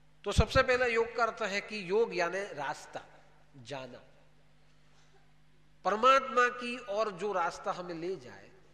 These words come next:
उसे योग कहते हैं। आप कर्म के द्वारा जाओ, आप धर्म के द्वारा जाओ, आप भक्ति के द्वारा जाओ, आप ज्ञान के द्वारा जाओ,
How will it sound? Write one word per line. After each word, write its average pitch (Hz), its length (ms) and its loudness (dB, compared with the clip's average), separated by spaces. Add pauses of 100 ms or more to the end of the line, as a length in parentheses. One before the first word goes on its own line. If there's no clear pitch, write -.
(680)
उसे 165 180 -8
योग 123 380 -14
कहते - 240 -20
हैं। - 120 -20 (1040)
आप - 220 -8
कर्म 170 260 -2
के 185 120 -6
द्वारा 175 260 -2
जाओ, 165 360 -6 (1400)
आप 143 240 -8
धर्म 147 240 -8
के 180 160 -4
द्वारा 160 320 -4
जाओ, 131 340 -10 (1080)
आप 156 80 -6
भक्ति 151 420 -10
के 175 140 -6
द्वारा 131 320 -6
जाओ, 123 240 -10
आप 160 260 -12
ज्ञान 156 140 -8
के 117 220 -16
द्वारा 95 320 -20
जाओ, - 100 -20